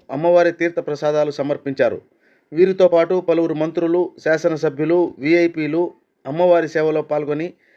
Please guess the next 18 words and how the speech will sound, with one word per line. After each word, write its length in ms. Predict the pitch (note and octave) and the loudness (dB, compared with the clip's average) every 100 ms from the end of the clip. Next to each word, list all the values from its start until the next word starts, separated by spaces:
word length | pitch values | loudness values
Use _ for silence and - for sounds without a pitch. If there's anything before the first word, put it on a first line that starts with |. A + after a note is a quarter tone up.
| _ _ | _ _
ఆశీస్సులు 500 | C#3+ E3+ F3+ E3 D#3 | 0 0 0 0 0
పొందారు. 440 | D3+ C#3+ C#3 G#2 - _ _ _ _ _ - | 0 2 2 2 -6 _ _ _ _ _ -6
ఆలయ 280 | D#3 F#3+ F#3 | 0 2 2
పరిసరాల్లో 680 | E3+ D#3 E3 D#3+ D#3 F3 - _ | 0 -2 0 0 2 0 0 _
భక్తుల 400 | G#2+ C3+ D#3+ F3+ | -4 -4 -2 -4
సౌకర్యార్థం 760 | E3+ D#3+ E3 D#3+ D3+ - D#3+ - | -2 -2 0 0 0 -2 -8 -8
దేవస్థానం 680 | G#2+ C#3 E3+ F3 E3 D#3+ D3+ | 0 2 4 2 -2 -4 -4
అధికారులు 460 | C3+ C#3+ D3 D3 D#3+ | -4 -2 0 0 -2
ప్రత్యేక 520 | E3 C#3+ C#3+ E3+ E3+ | -4 -4 0 0 2
ఏర్పాట్లు 480 | D3 D3 D#3 D3 C#3+ C#3+ | 2 2 -2 -2 -4 -4
చేశారు. 400 | C3+ C3+ G2+ - _ _ _ _ _ _ _ - | 0 0 -2 -8 _ _ _ _ _ _ _ -8
భక్తులు 680 | F#2+ D#3 - F#3 F3+ F#3+ - | 0 0 4 2 4 2 -2
విశాల 400 | A2+ C3+ F#3+ F#3+ | -10 0 2 4
హృదయంతో 580 | D#3 D#3+ E3+ D#3+ D#3 F3+ | 2 -2 -4 -4 -4 -4
పూజలు 420 | F3 E3+ F3+ F3 | -4 -4 -2 -2
నిర్వహించుకోవడానికి 1200 | D#3 D#3 D#3+ D#3 D#3 D#3 D3+ D3+ D3 D3 E3 F3 A#2+ | -2 0 0 -2 -4 0 2 4 2 0 -2 -2 -4
వాలంటీర్లు 680 | A2+ C#3+ E3+ E3 D#3+ D3+ | -2 0 0 0 -4 -4
సహకరించారు. 760 | D3 D3 C#3+ D3+ C#3+ C#3 A2+ F2 | -2 -2 0 -2 0 0 0 -4